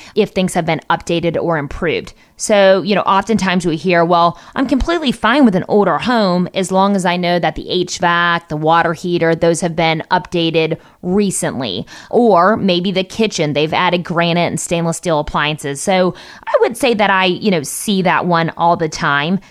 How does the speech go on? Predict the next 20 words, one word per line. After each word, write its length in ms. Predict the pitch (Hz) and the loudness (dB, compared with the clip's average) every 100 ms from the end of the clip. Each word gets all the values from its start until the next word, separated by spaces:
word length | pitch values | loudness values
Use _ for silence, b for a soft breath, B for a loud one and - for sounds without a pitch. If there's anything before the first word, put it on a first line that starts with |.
| B | B
Some 180 | - 349 | -4 0
people 220 | 330 320 247 | 2 2 4
know, 320 | 226 233 233 | 4 4 2
"Hey, 440 | 185 202 170 143 - 165 | 0 -2 -2 -4 -10 -4
I 160 | 165 | -2
must 280 | 165 214 226 | 0 0 0
have 140 | 214 190 | 0 0
a 20 | |
brand 260 | 196 190 | 2 2
new 120 | 190 175 | 2 0
home," 360 | 185 180 190 B B B - | 2 2 2 B B B 0
but 100 | 320 | 2
I 80 | 539 | 2
feel 160 | 480 | 4
like 160 | 359 202 | 2 4
most 680 | 185 196 185 226 - - 214 | 4 6 6 2 0 -6 -2
buyers 440 | 247 262 262 208 | 0 2 0 0
are 140 | - 180 | 0 0
pretty 300 | - 202 - | -2 -4 0
open 440 | 180 180 269 320 | 0 2 2 0